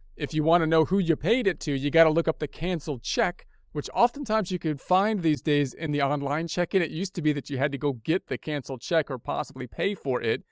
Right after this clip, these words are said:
meaning the actual physical check that you wrote that is now canceled. You'd have to basically get that. But just looking at the normal data, even on the online feeds with a normal check, is not as much data as with an electronic transfer.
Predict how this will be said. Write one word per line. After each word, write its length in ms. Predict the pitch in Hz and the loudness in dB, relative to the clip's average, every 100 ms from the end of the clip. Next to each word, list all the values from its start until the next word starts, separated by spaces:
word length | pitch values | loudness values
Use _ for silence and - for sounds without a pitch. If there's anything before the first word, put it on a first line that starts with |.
| _ - | _ -2
meaning 260 | 143 139 131 | 0 0 0
the 100 | 127 | 2
actual 300 | 135 - 135 | 2 0 -6
physical 580 | - 160 143 143 143 | -2 -4 -2 -6 -8
check 300 | 127 190 180 | -4 0 0
that 220 | - 131 135 | 0 -6 -6
you 80 | |
wrote 320 | 120 123 123 - _ _ _ - | -2 0 0 -2 _ _ _ -2
that 140 | 131 | 0
is 120 | 127 | 0
now 200 | 131 143 | 2 2
canceled. 500 | - 165 165 143 123 | 2 0 0 -2 -4
You'd 120 | 131 131 | -2 -2
have 120 | 135 | -2
to 60 | 127 | 0
basically 440 | 135 131 131 131 | -2 -2 -4 -4
get 240 | 123 151 | 0 0
that. 240 | 151 117 113 _ _ _ _ | 2 0 0 _ _ _ _
But 160 | 180 165 | 4 6
just 260 | 180 202 | 6 6
looking 260 | 208 208 190 | 4 2 2
at 80 | 175 | 0
the 80 | 147 | 0
normal 400 | 143 160 165 143 | 0 0 2 0
data, 520 | 110 143 156 131 131 - | 0 0 2 2 -2 -8
even 260 | - 170 165 | -2 2 4
on 140 | 151 | 4
the 100 | 139 | 4
online 480 | 135 139 135 143 151 | 4 4 2 2 0
feeds 440 | - 151 131 123 - | -2 -2 -2 -2 -2
with 140 | 127 | -2
a 100 | 123 | -2
normal 420 | 127 147 143 131 | 0 0 0 -4
check, 400 | - - 139 - _ _ _ | -2 4 4 2 _ _ _
is 200 | - 139 | -6 -4
not 260 | 143 165 160 | 4 6 6
as 120 | 131 | 4
much 200 | 147 156 | -2 -2
data 480 | 139 135 160 147 131 - | -2 0 2 2 0 2
as 200 | 139 131 | 0 2
with 140 | 131 | -4
an 80 | 127 | -4
electronic 480 | 135 139 - 135 117 | -2 -2 -2 -4 -4
transfer. 560 | - 165 143 - 107 | -4 -4 -4 -10 -14